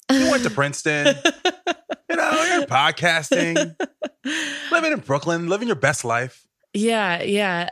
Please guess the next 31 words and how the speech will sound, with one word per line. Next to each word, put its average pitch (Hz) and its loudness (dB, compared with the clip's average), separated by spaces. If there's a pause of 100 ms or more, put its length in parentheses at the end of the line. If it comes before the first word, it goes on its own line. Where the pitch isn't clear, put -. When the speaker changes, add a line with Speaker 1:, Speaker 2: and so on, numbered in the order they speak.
Speaker 2:
Um, 185 -2 (640)
Princeton 285 -2
was, 277 -4 (180)
I 185 2
mean, 180 -2
I'm 180 0
super 165 -2
grateful - -4
for 185 -6
the 175 -4
opportunities. 180 -4
I 92 -8
got - -10
a - -12
lot - -10
of - -14
cool 175 -2
opportunities 170 -8
to 175 -12
go 180 -6
abroad 220 -2
and 214 -4
stuff, 196 -6
but 175 -4
I 170 0
do 170 -4
remember, 165 -4 (260)
um, 180 -6 (400)
coming 165 -4
home 156 -4
from, 165 -8